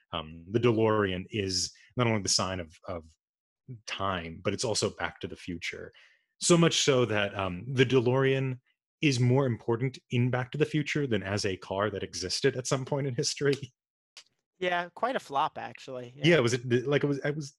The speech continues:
Speaker 1: not a very good car, right?
Speaker 2: No, and even later, like, if you did have one, <laughs> they had serious rust problems <laughs> in addition to all the other mechanical problems. Uh, but what I, uh, talking about things that actually worked out well, uh, that were iconic,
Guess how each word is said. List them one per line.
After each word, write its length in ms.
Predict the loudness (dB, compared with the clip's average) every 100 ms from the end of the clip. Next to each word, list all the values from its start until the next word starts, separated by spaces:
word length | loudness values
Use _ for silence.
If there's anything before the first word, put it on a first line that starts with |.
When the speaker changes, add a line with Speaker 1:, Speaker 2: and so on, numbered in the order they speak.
| 0
Speaker 1:
not 300 | 2 2 2
a 20 |
very 140 | 2
good 180 | 2 0
car, 400 | -2 -2 -2 -4
right? 240 | -2 -2 -4 _ -20 -20 _ _ _ _ _ _ _ _ -4
Speaker 2:
No, 240 | 0 0
and 140 | 0
even 320 | -2 -2 -4 -2
later, 460 | -2 0 -2 -4
like, 180 | -8 -10
if 120 | -10
you 80 | -10
did 160 | -8 -6
have 240 | -4 -6
one, 200 | -4 -8
<laughs> 0 |
they 80 | -6
had 200 | -6 -6
serious 480 | -6 -8 -6 -6 -6
rust 240 | -10 -10
problems 640 | -6 -6 -2 -2 -2 -6 -14 -14
<laughs> 240 | -12 -10 -6
in 100 | -6
addition 400 | -4 -6 -6 -6
to 100 | -2
all 140 | -2
the 140 | -2 -4
other 140 | -6
mechanical 600 | -8 -10 -10 -10 -10 -14
problems. 580 | -14 -14 -16 -18 -20 -20 -20 _ _ _ _ -8
Uh, 160 | -8 -6
but 220 | -2 -2 -4 -16 -12 -2
what 120 | 0
I, 220 | 0 -2 -12 -16 -8
uh, 180 | -6 -6 -6
talking 280 | -6 -6 -4
about 180 | -6
things 220 | -4 -8 -6
that 160 | -6
actually 260 | -6 -8 -12
worked 300 | -10 -10 -8
out 180 | -8 -8 -10
well, 460 | -2 0 0 -2 -8 -16
uh, 160 | -14 -10
that 120 | -8
were 140 | -8 -8
iconic, 520 | -8 -10 -10 -12 -16